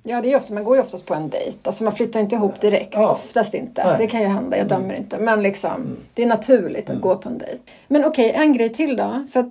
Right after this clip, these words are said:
Speaker 1: när man, ja, träffar någon ny och ska dejta och hålla på, då är det ju egenskaper också
Speaker 2: Mm.
Speaker 1: som man är lite ute efter. Och
Speaker 2: Ja.
Speaker 1: om man då till exempel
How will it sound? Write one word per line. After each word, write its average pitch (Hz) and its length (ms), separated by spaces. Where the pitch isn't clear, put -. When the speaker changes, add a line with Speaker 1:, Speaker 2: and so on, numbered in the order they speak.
Speaker 1:
när 240 240
man, 233 440
ja, 247 180
träffar 233 260
någon 196 180
ny 196 280
och 196 100
ska 208 100
dejta 202 300
och 202 60
hålla 180 100
på, 254 380
då 226 140
är 226 100
det 226 60
ju 220 60
egenskaper 226 640
också 233 380
Speaker 2:
Mm. 247 260
Speaker 1:
som 240 140
man 208 100
är 202 40
lite 196 160
ute 202 140
efter. 208 460
Och 226 300
Speaker 2:
Ja. - 480
Speaker 1:
om 294 200
man 262 140
då 202 120
till 208 100
exempel 202 500